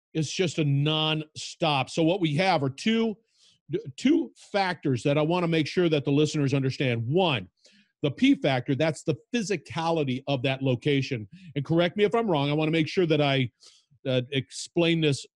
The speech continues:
once again in a, a semi-succinct, not like you, <laughs> it's me. Um,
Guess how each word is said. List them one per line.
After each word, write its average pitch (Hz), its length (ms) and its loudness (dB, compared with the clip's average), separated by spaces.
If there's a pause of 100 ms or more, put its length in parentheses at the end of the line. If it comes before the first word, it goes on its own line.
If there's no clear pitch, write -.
(100)
once 139 240 -2
again 143 380 0
in 131 220 -2
a, 127 280 -2
a 127 60 -8
semi-succinct, 135 1040 -4
not 143 200 -2
like 135 240 -4
you, 117 360 0 (320)
<laughs> 147 320 -8
it's 143 260 -6
me. 135 400 0 (420)
Um, 165 360 0